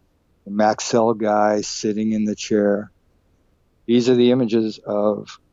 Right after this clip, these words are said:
of the world, of our life, and of your passion. So best advice I can give you is to think.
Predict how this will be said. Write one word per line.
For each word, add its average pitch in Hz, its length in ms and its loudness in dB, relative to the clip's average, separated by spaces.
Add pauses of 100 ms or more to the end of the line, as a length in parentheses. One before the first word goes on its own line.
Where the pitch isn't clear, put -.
of 104 180 0
the 104 100 0
world, 104 600 2 (340)
of 98 320 0
our 98 280 0
life, 98 540 -2 (460)
and 95 680 -2 (280)
of 101 180 0
your 101 260 2
passion. 110 720 -2 (880)
So 98 680 -2 (540)
best 123 300 2
advice 104 400 -2
I 104 120 0
can 101 160 -10
give 98 220 -4
you 98 300 -2
is 92 280 -6
to 104 120 -10
think. - 580 -2